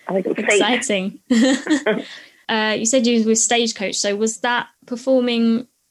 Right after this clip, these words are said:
Speaker 2: strictly on stage? Um, you know, have you performed on stage once you kind of got into it, or has it mostly been film and television?
Speaker 1: Uh, Stagecoach was all theatre based. So I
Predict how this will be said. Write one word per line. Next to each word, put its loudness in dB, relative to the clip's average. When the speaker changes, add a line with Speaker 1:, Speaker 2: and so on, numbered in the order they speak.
Speaker 2:
strictly 0
on 4
stage? -2
Um, -2
you -8
know, -2
have -2
you 0
performed 2
on -4
stage -4
once -6
you -6
kind -10
of -8
got 0
into -4
it, -4
or 0
has -4
it -2
mostly -4
been -6
film -4
and -6
television? -6
Speaker 1:
Uh, 2
Stagecoach -2
was 0
all 2
theatre 0
based. 0
So 2
I 0